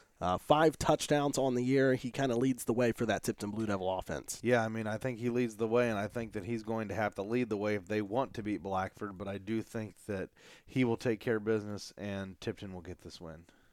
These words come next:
Speaker 1: Elwood one and eight at Eastern Greentown, who's seven and two. No doubt, I think Eastern Greentown gets the win, but I'll tell you what, Elwood has really impressed me by the way they fight.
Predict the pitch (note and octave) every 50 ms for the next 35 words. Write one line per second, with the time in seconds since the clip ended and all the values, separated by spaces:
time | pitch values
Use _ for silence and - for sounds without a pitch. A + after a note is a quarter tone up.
0 | _ _ D#3 F3+ G#3 A#3 A3+ G3+ A3 A#3 A#3 G3 F3 E3+ F#3 G#3 A3 G#3+ G#3 F#3
1 | D3+ F3 G3 G3+ G#3 - - F3+ E3+ D#3 - E3+ F#3+ G#3 G3+ - - G3 F#3 F3
2 | E3+ D#3+ E3 E3+ F#3 G3 G#3 G3 - G3 F#3+ F#3 G3 F#3 D#3+ E3 D#3 C#3 - -
3 | - F#3 F3+ F3+ F3+ E3+ D#3 D3 C3+ - - F3 E3+ E3+ E3+ E3 D#3 D3 C#3+ D3
4 | D3 D3 D3+ D#3 D#3+ E3+ E3+ F3+ G3+ A3 A3 A3+ A#3+ G3+ D#3 C#3+ F#3+ F#3+ E3+ C#3
5 | A#2+ F2 - B2+ C3+ B2+ - D3+ C#3+ B2+ D3 D3 C3+ - C#3+ C3+ B2+ C3 D3 D3
6 | C#3 C#3 C#3+ C3 C3+ C3 B2 C#3+ C#3+ - - - C#3 B2+ C#3+ C#3+ C3+ B2+ B2+ B2+
7 | C#3 - F3 D#3 C#3 C#3 C#3 B2+ - C3 C#3+ C#3 C3+ C3+ A#2 A2+ A#2+ A#2 A2+ A2
8 | - B2 B2 B2 A#2+ A#2 A#2 A2+ - B2+ A#2 A#2 - - A#2+ A2+ A2 G#2 G#2+ G#2+
9 | G#2 G#2 A2 A2 G2+ F#2+ F2+ - - G2 F2+ E2+ -